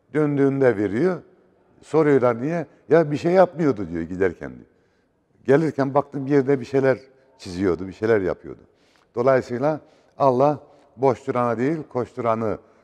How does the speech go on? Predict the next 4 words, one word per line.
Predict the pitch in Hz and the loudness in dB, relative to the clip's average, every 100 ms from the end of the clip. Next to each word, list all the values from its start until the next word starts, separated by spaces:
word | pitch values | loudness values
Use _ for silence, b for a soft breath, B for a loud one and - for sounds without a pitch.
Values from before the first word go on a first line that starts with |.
| _ | _
sever. | - 113 123 147 | 0 2 2 -2
Çalışacağız, | - 151 160 139 143 147 151 - b b b - | 0 0 2 0 4 4 2 -2 b b b -2
gayret | 98 110 143 160 | 2 2 2 -2
edeceğiz. | 156 151 147 151 156 | -2 -2 2 2 0